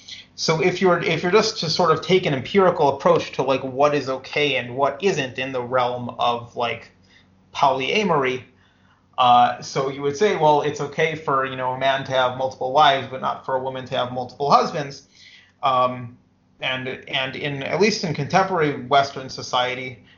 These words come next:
most of our society thinks that polygamy in general is frowned upon. There are some small enclaves in, you know, San Francisco or whatever where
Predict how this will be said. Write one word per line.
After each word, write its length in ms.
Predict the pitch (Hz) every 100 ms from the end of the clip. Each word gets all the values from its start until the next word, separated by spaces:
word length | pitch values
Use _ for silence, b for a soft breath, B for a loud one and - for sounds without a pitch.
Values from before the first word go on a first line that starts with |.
| b
most 420 | 135 180 214 -
of 140 | 175 143
our 260 | 139 131
society 540 | - 139 143 131 131 123
thinks 340 | 135 135 -
that 380 | 131 123 - _ _ - -
polygamy 480 | - 165 170 151 139
in 100 | 123
general 500 | 131 147 135 123 120
is 300 | 120 - - _ _ -
frowned 380 | - 135 131
upon. 380 | 127 175 254 240
There 140 | 143 127
are 40 |
some 200 | - 139
small 420 | - 156 165 147
enclaves 640 | 131 147 151 151 131 120 113
in, 100 | 117
you 580 | 117 - - - - 127
know, 60 |
San 280 | 120 160 160
Francisco 540 | 147 139 180 175 143
or 180 | 131 131
whatever 400 | 127 123 131 131
where 320 | 127 120 117